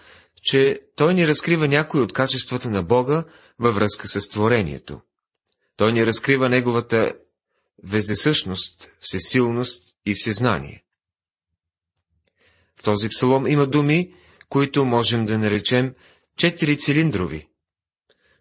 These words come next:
Но всъщност те само ни показват, че Бог е всезнаещ,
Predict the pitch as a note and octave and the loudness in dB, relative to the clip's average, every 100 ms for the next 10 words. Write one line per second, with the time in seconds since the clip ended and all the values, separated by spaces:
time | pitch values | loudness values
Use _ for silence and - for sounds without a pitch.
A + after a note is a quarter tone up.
0 | - G2+ A2+ - C3+ - C3 - C#3 C3+ | -6 -4 -2 0 -2 0 0 2 0 0
1 | B2+ A#2+ C#3 C#3 C3+ - G#2 C#3 E3 - | -2 -4 -2 0 -2 -2 0 0 0 -2
2 | A2+ - - G#2 F#2 G#2+ B2 E2 - - | -2 -2 -4 -4 -2 0 0 0 -4 -6
3 | - | -16